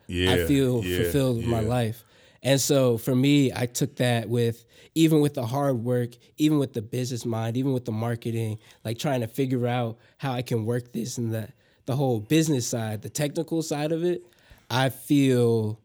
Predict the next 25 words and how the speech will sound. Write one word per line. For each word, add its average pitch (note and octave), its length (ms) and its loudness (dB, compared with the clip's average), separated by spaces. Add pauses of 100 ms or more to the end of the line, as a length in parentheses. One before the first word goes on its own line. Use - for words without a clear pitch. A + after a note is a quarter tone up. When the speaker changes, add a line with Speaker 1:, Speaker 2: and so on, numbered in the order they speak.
(500)
Speaker 2:
I B2 120 0
got B2 180 0
to - 60 -6
see C#3 180 0
the A#2+ 100 0
whole A#2+ 180 -2
passion B2+ 560 -4
side A2 240 -8
of G#2 80 -6
it A2 140 -6
and A#2+ 180 -2
really C3 180 0
believing B2 460 -2
in A#2 80 -2
what A2 160 -4
you're A#2 80 -8
doing A2+ 220 -4
as A2 120 -6
well. A2+ 280 -6 (240)
So - 140 -4
that's C3+ 200 2
something B2 300 0
that G#2 260 -4
I A#2 100 -8
guess G2+ 400 -10